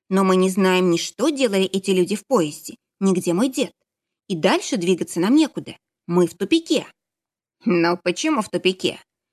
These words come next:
неуверенно проговорил Андрей. «Есть еще специалист научно-технической лаборатории Виктор Караман, которого командировали в Реймс в день проведения операции.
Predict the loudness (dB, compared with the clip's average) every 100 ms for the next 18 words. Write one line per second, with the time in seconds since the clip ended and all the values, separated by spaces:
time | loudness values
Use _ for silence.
0 | _ -2 2 2 2 2 2 0 -2 -2
1 | -2 -2 -2 0 0 -2 -8 _ _ _
2 | _ _ _ -2 2 2 -2 -4 -2 -2
3 | -4 -8 -2 -2 0 -4 -4 0 0 0
4 | -4 -4 -2 -2 -2 -4 -2 0 2 0
5 | 0 0 2 0 0 -2 -6 -2 0 0
6 | 0 -4 -8 -14 _ -20 _ -4 -2 2
7 | 2 2 0 2 2 2 2 2 2 2
8 | 0 -2 -2 -8 -16 -14 -8 -6 -2 -2
9 | 0 0 2 2 0 0 -2 -2 -4 -8
10 | -14 -16